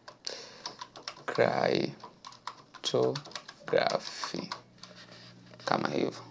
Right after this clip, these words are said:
Cryptography, then utabonya enter. Then itaanza kujifanyia installation ambayo kwa upande wangu tayari mimi tayari nisha install, kwa hiyo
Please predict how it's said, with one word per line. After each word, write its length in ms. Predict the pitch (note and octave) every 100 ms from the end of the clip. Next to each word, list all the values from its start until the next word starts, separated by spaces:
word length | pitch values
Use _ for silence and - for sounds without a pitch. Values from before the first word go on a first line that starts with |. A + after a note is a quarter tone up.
| - - - - - - - - - - - -
Cryptography, 800 | - - - C#3+ C#3+ D3+ D3+ -
then 320 | C3 B2 B2 -
utabonya 640 | - - - A#2+ A#2+ A#2
enter. 340 | - A#2+ - - - - - - - - - - - - - - - - - - - - - - - - - - - _ - - - -
Then 220 | - A#2 A#2+
itaanza 540 | - - - B2 B2+
kujifanyia 580 | B2 B2 - - C3 B2+
installation 760 | B2+ - B2 C3+ D#3 - D#3+
ambayo 600 | C#3+ A#2+ A#2+ A#2+ A#2+ A#2 - - - - - - - - - -
kwa 200 | C3 B2+
upande 400 | B2 B2 C3+ C#3
wangu 220 | D3+ D#3
tayari 300 | C#3 C3 C3+
mimi 240 | B2+ B2+ B2+
tayari 340 | A#2 A#2+ A#2+
nisha 240 | A#2+ A#2+
install, 420 | C3 C3 - C#3 D3+
kwa 240 | - -
hiyo 200 | - -